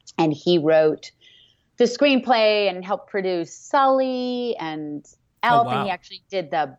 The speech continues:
Speaker 1: Bonhoeffer screenplay coming up. And he and his team, along with me, are developing it, but they envision it as a limited T V series because there is so much to show. Um,
Speaker 2: That would be
Speaker 1: there's
Speaker 2: incredible.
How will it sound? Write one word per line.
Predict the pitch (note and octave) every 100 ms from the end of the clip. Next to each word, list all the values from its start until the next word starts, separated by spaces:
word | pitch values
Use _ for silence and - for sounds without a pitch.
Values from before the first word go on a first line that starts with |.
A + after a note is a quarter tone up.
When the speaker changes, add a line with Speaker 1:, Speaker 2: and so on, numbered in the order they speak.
| -
Speaker 1:
Bonhoeffer | F#3 G3 F#3 F#3+ F#3 - F3+ F3+
screenplay | E3+ - F3+ F3+ - F3 F3
coming | - E3+ E3
up. | D#3+ D#3+ - - - - _ _
And | G3+ G3+ F#3+
he | - - C#4 D4+ D#4 D4+
and | G#3+ G#3+
his | A3 A3
team, | - G#3 F#3 F3 F3
along | F3 F3 F3 F3+
with | F#3 G#3
me, | E3+ D#3 F3 _ - _ F3
are | F3+
developing | F#3+ F3 F#3+ F#3+ F#3+ F#3+
it, | F3+ -
but | F#3 D3+
they | G#3+ B3+
envision | D#4 B3+ F#3+ F3+ F3+
it | E3 D#3+ -
as | E3 D#3+ -
a | E3
limited | E3 F3 E3+ D#3 C#3
T | - D#3
V | F3
series | F3 - C#3 C3+ C3+ -
because | - D#3+ F3 D#3+ C#3
there | E3
is | D#3+ D#3+ -
so | - - C#4+ B3 E3 D#3
much | E3 B3 A#3 - - -
to | - E3+
show. | - A#3 F3+ - - - _ _ _ _ _ _
Um, | E3+ D#3+ D#3 D3
Speaker 2:
That | D3+ D3+
would | D3
be | -
Speaker 1:
there's | F#3
Speaker 2:
incredible. | B2 - E3 E3 - -